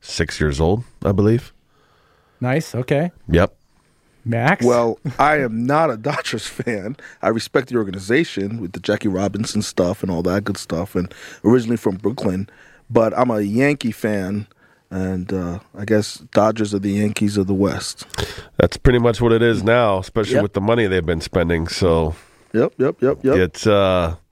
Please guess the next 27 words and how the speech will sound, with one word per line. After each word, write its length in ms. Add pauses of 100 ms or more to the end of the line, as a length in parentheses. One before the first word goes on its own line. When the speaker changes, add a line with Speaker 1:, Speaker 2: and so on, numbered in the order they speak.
(880)
Speaker 1:
it's, 240
it's 180
gonna 180
be 80
an 60
exciting 380
twenty 220
twenty-four. 520
I 40
know 160
that 180
much 240
because 480
there's 180
not 160
a 60
lot 160
of 80
talk 260
about 220
a 40
lot 180
of 100
other 140
teams. 600 (520)
Speaker 3:
<laughs> 560
No. 380